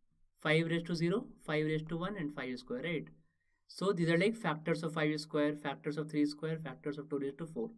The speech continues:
Okay, so there are five terms here, three terms here, and three terms here. So five into three into three, total forty-five factor we got. Correct, no issue. But in the, if I ask you a question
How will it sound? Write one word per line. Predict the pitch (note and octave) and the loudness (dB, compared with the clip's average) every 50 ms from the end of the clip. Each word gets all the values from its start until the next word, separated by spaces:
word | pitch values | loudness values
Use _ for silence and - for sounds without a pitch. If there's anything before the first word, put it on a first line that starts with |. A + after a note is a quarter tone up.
| - _ _ - | -20 _ _ -8
Okay, | C3+ C#3+ - - B2 A#2 - - _ _ _ - _ _ | -6 -4 -2 -2 -4 -4 -6 -14 _ _ _ -20 _ _
so | - - - D3 | -8 -4 -2 2
there | D3 D3 D3+ D#3 | 6 6 8 8
are | D#3+ D#3 | 6 4
five | D#3 - D3 C#3+ D3+ D#3 D#3 - | 4 2 4 4 4 2 2 0
terms | F#3 F3+ F3+ F3 - | 0 0 0 2 4
here, | A3 A#3 A3+ G3 C#3+ - - - - | 6 6 6 6 2 0 -6 -10 -6
three | - C#3+ D3 D3 | 0 2 4 4
terms | D3 E3 D#3+ D#3+ D#3+ D#3+ | 4 2 2 2 2 2
here, | D#3+ G#3 A3+ A3+ | 2 2 2 2
and | E3+ C3+ B2+ B2 - | 2 0 -2 -4 -6
three | - C#3 B2+ | -8 -8 -6
terms | - - A#2 A#2 - | -6 -6 -6 -6 -6
here. | - A#2 A2+ - - _ _ _ - - - - - | -6 -8 -8 -8 -12 _ _ _ -20 -20 -20 -20 -18
So | - - | -18 -12
five | - - D3 D3 D3+ D3+ | -6 0 2 2 4 4
into | D3+ D3 D3 D3 D3+ | 4 2 2 2 0
three | D3 C#3+ C#3 C#3 | 0 0 -2 -4
into | C3+ B2+ C#3 | -2 -4 -6
three, | B2+ C3 | -4 -4
total | A#2+ B2+ C#3 D3 D3 | -4 -4 -4 -4 -4
forty-five | C#3 B2+ B2 B2+ B2+ C3+ B2+ B2 B2 | -4 -6 -6 -6 -4 -4 -4 -4 -4
factor | A#2+ A#2+ A#2 - C3+ B2+ | -6 -8 -8 -8 -8 -6
we | B2 B2 | -6 -6
got. | A#2 A#2 A2 A2 D2+ - - - - - - - _ - - | -4 -6 -6 -8 -10 -14 -20 -20 -20 -20 -20 -20 _ -14 -8
Correct, | - C3 A#2+ A2+ - | -6 -4 -4 -4 -4
no | - B2+ B2 | -4 -2 -2
issue. | A2+ A2+ - - - - _ _ _ _ _ _ _ _ _ _ _ _ _ _ _ _ - _ - - - | -2 -4 -6 -12 -18 -20 _ _ _ _ _ _ _ _ _ _ _ _ _ _ _ _ -20 _ -20 -14 -8
But | D#3 D#3 E3 E3 E3 E3 - - - - - - _ _ _ _ _ _ _ _ _ _ - - _ _ _ - | 0 4 6 6 6 4 0 -10 -14 -16 -20 -20 _ _ _ _ _ _ _ _ _ _ -20 -20 _ _ _ 0
in | E3+ E3 D#3 | 2 2 4
the, | D#3+ D#3+ D#3 D#3+ E3 | 4 2 2 2 2
if | E3 D#3 | 4 8
I | A3 A3+ | 10 10
ask | A3 F3 E3+ E3+ - - | 10 10 6 4 4 4
you | G3+ F#3 | 4 4
a | F3 | 6
question | D#3+ D#3+ D3+ D3+ D#3 C#3+ C3 D3 E3 - | 6 6 6 6 4 0 -2 -2 -4 -6